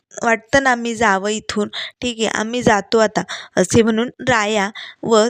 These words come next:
त्याचे मित्र निघालेले असतात. त्याच वेळेस लगेच पाठीमागनं पोलीस येतात. तर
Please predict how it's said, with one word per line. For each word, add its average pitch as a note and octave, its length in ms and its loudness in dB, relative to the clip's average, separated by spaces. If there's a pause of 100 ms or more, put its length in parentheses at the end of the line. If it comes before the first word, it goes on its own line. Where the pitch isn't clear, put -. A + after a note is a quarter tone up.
त्याचे A#3+ 300 2
मित्र B3+ 360 -2
निघालेले A#3+ 560 -6
असतात. G3 280 -4 (220)
त्याच F#3 300 0
वेळेस G3 340 0
लगेच G#3 420 0
पाठीमागनं A3+ 600 -2 (100)
पोलीस A#3 400 4
येतात. G#3+ 280 2 (640)
तर C4+ 260 4